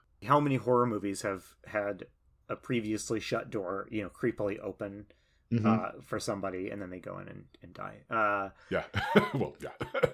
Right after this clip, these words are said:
Speaker 2: <laughs>
Speaker 1: we have a, a number of different ideas here. So let's switch over to the terrifying part and see if
Speaker 2: Mm-hmm.
Speaker 1: we can pull s-, these things together into a coherent door. So
Speaker 2: Mm-hmm.
Speaker 1: what would scare people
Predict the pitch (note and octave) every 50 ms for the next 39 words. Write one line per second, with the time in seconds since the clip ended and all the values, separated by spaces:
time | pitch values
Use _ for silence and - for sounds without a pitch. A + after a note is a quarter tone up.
0 | - _ _ - C#3+ C#3+ D#3+ E3 E3 D#3+ - D3+ C#3 C#3 D3 D3 D3+ D3 D3+ C#3+
1 | C3+ B2 A2 - B2+ - - B2+ A#2+ A#2 A2 G#2 F#2+ A2+ G#2 G2+ G#2 - - G2
2 | F#2+ F#2+ - - - B2 B2 C#3+ D3+ - - - F#3 F3+ - E3+ D#3 D3 D#3 D3+
3 | - C#3 A#2 A#2 G#2 - - - G#2+ A2 A#2 A#2+ - C3+ C3 C#3 C#3 C3+ - D#3
4 | D#3 - - - A#2+ A#2+ A2+ - - C3+ B2+ B2 A#2 B2 C#3+ D#3 D#3 - B2 A#2+
5 | A2+ - B2 G#2+ G#2 G#2 G#2 G2+ - - - - - B2+ A#2 A#2+ A#2+ A2+ A2+ -
6 | - - - - - - - A#2 A#2 A2+ G#2 - - - A#2 G#2+ G#2+ G2+ - -
7 | A2+ F#2+ A2 G2+ G2 G2+ F#2 E2+ F2+ F#2 - - G2 F2+ F2 F2+ - - G#2+ F#2+
8 | E2+ - G2+ F#2 E2+ F2 - - - G#2 F#2+ E2 E2 E2 G#2 - - _ _ -
9 | - - A2 G#2+ - G#2 G#2 G2 G2+ F2+ F2+ - - - - - - C3 D3+ D#3+
10 | D#3+ E3 D#3 D3+ C3+ C3+ - - - - B2 A2+ A2+ A#2 B2 B2+ C3+ C3+ - -
11 | B2 A#2+ - C3 B2+ C3+ D3 E3 -